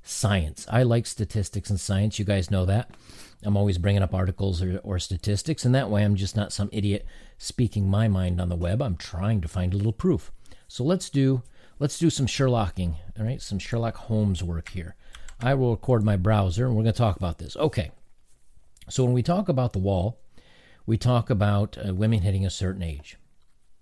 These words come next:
And that's kind of when it becomes more difficult for them to date.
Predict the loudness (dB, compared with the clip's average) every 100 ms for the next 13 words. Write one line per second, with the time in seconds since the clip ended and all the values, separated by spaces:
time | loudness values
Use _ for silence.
0 | -6 -2 -2 -2 0 2 2 0 0 2
1 | 2 0 -6 -20 -6 -4 -2 -2 0 0
2 | 0 -2 -2 -2 -4 -6 -4 -4 -2 -2
3 | 0 0 -2